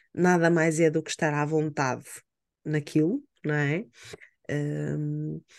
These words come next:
e, e, e no meu percurso pessoal, o abraçar a tristeza de uma forma sem mergulhar nela e afundar-me,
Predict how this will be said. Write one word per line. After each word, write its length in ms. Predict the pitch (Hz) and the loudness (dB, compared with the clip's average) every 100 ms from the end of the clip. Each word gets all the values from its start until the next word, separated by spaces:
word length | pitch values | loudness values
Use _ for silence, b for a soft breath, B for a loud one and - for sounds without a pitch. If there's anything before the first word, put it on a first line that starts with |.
| B - _ | B -20 _
e, 560 | 170 - - 175 170 - | -4 -2 2 2 2 0
e, 80 | 175 | 2
e 40 | |
no 120 | 175 180 | 6 8
meu 200 | 208 214 | 6 6
percurso 460 | 190 - 196 - | 2 -2 -4 -4
pessoal, 600 | - - - 180 175 190 208 | -10 -10 -4 -2 0 -2 -2
o 180 | - 180 | 2 2
abraçar 480 | 170 175 170 180 180 | 2 0 0 -2 -2
a 80 | |
tristeza 920 | 175 180 175 - 180 175 165 156 147 147 _ B B B | -2 -4 -6 2 4 6 4 2 0 -6 _ B B B
de 120 | - 160 | -2 0
uma 200 | 160 156 | 2 0
forma 800 | - 160 156 151 156 147 147 147 _ _ _ - | 0 0 2 2 0 -2 -4 -8 _ _ _ -2
sem 240 | - 185 | 4 6
mergulhar 560 | 180 180 175 180 165 156 | 8 6 6 4 4 2
nela 380 | 165 160 151 | 2 2 2
e 140 | 160 160 | 2 0
afundar-me, 760 | 147 156 151 147 143 143 143 | -2 -6 -2 0 0 0 -2